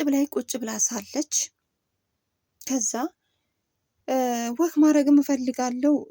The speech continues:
ጓደኛዬም ጠፍታለች፣ አይቻትም አላቅም፣ እሷንም እባክን ተባበረኝ፣ ህዊ ትባላለች፣ አፋልገኝ፣ በጣም ናፍቃኛለች። አንድ ቀን እንኳን የት ገባች ብዬ አስቤ ማስታወሻም አላቅም፣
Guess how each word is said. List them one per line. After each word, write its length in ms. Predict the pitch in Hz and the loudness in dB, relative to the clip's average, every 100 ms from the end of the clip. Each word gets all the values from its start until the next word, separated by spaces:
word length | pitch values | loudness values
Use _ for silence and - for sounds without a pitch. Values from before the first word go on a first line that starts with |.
| - | -8
ጓደኛዬም 580 | 262 254 254 240 233 220 | -6 -4 -2 0 -2 -4
ጠፍታለች፣ 600 | 214 - 208 220 208 - | -10 -10 -10 -8 -10 -12
አይቻትም 500 | - 226 - 220 220 214 | -10 -12 -12 -14 -12 -12
አላቅም፣ 420 | 226 233 - 339 277 _ _ _ _ _ _ | -10 -10 -4 -2 -4 _ _ _ _ _ _
እሷንም 420 | 269 - 277 302 320 | -6 0 2 4 4
እባክን 420 | 233 233 - 214 | 2 -4 -6 -8
ተባበረኝ፣ 580 | - 226 214 208 240 294 285 | -6 -6 -6 -6 -2 0 -2
ህዊ 200 | - 233 220 | -4 -6 -6
ትባላለች፣ 640 | 214 - 208 208 262 320 - - _ _ _ _ | -8 -8 -6 -4 -4 -6 -10 -12 _ _ _ _
አፋልገኝ፣ 680 | 254 240 - 233 208 202 330 320 | -6 -6 -6 -6 -6 -4 -2 -2
በጣም 300 | 226 - 220 | -4 -6 -8
ናፍቃኛለች። 800 | 214 214 - 220 208 220 - - | -8 -10 -12 -10 -8 -10 -12 -10
አንድ 220 | - 370 370 | -8 -8 -8
ቀን 200 | - 269 | -4 -2
እንኳን 300 | 262 277 392 _ _ _ _ | -2 -4 -8 _ _ _ _
የት 140 | 494 - | -4 0
ገባች 400 | 302 285 233 226 | -2 -2 -4 -6
ብዬ 220 | - 208 214 226 | -8 -10 -10 -10
አስቤ 360 | 233 - - 214 220 | -8 -6 -6 -6 -10
ማስታወሻም 680 | 214 208 - 214 - 208 214 | -8 -10 -10 -10 -8 -8 -8
አላቅም፣ 360 | 214 220 302 | -8 -8 -8